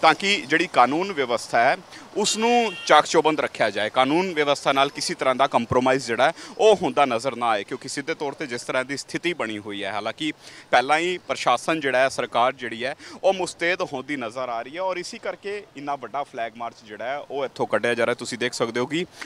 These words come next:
ਪੁਲਿਸ ਦੇ, ਆਰ ਪੀ ਐਫ ਦੇ ਜਿਹੜੇ, ਅਹ, ਕਹਿ ਸਕਦੇ ਹੋ ਆਫੀਸਰ ਹੈ ਉਹ ਵੀ ਇਸ ਫਲੈਗ ਮਾਰਚ ਦੇ ਵਿੱਚ ਮੌਜੂਦ ਹੈ। ਇਸ ਤੋਂ ਇਲਾਵਾ ਪੰਜਾਬ ਪੁਲਿਸ ਦੀ ਸਪੈਸ਼ਲ ਫੋਰਸ ਜਿਹੜੀ ਹੈ ਉਸ ਨੂੰ ਵੀ, ਅਹ, ਇਸ ਫਲੈਗ ਮਾਰਚ ਦੇ ਵਿੱਚ ਸ਼ਾਮਿਲ ਕੀਤਾ ਗਿਆ ਹੈ।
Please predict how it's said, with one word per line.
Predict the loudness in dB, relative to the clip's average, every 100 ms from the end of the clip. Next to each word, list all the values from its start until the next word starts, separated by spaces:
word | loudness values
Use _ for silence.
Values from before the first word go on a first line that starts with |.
| -18 -18
ਪੁਲਿਸ | -12 -12 -12
ਦੇ, | -14 -12 -12 -10
ਆਰ | -10 -10
ਪੀ | -6
ਐਫ | -8 -2
ਦੇ | 2 2 2 -6
ਜਿਹੜੇ, | 2 6 6 4
ਅਹ, | 0 -4
ਕਹਿ | -4 -6
ਸਕਦੇ | -6 -2
ਹੋ | 0 -2 -2
ਆਫੀਸਰ | -2 -2 -4 0 0
ਹੈ | -2 -10 -20 -20 -6 4
ਉਹ | 6 6
ਵੀ | 4 2 0 -2
ਇਸ | -2 0 4 6 6 2
ਫਲੈਗ | 2 2 2
ਮਾਰਚ | 2 0 0
ਦੇ | -6
ਵਿੱਚ | -6 -10
ਮੌਜੂਦ | -6 -6 -6 -10 -10
ਹੈ। | -8 -8 -12 -20 -16
ਇਸ | -14
ਤੋਂ | -10
ਇਲਾਵਾ | -8 -6 -6 -6
ਪੰਜਾਬ | -6 -2 -2
ਪੁਲਿਸ | -2 -6
ਦੀ | -4 -8
ਸਪੈਸ਼ਲ | -4 -4 -2 -2
ਫੋਰਸ | -4 -4 -4 -4
ਜਿਹੜੀ | -14 -14 -10
ਹੈ | -10 -12
ਉਸ | -14 -12
ਨੂੰ | -10 -8
ਵੀ, | -4 -4 -4
ਅਹ, | -8 -20 -8 2 4 4 0
ਇਸ | -4
ਫਲੈਗ | 0 2 2
ਮਾਰਚ | 0 -2 -2
ਦੇ | -4
ਵਿੱਚ | -4
ਸ਼ਾਮਿਲ | -2 0 0 -4
ਕੀਤਾ | 2 4
ਗਿਆ | 6
ਹੈ। | 4